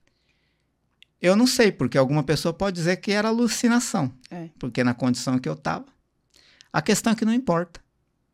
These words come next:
Speaker 1: A clareza com que eu vi e tive essa experiência foi tão forte que eu nunca mais usei.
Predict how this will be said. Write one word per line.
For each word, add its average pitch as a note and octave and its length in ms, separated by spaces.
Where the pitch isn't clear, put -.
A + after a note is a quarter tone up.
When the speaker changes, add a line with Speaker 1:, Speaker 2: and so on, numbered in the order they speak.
Speaker 1:
A D#3 120
clareza G#3 640
com G3 240
que F#3+ 180
eu F#3+ 140
vi C#3 500
e C#3+ 100
tive G3 420
essa D3 180
experiência D#3 600
foi G#3+ 200
tão D4 340
forte A#3 580
que - 120
eu F3+ 60
nunca G3 240
mais F3+ 180
usei. E3+ 300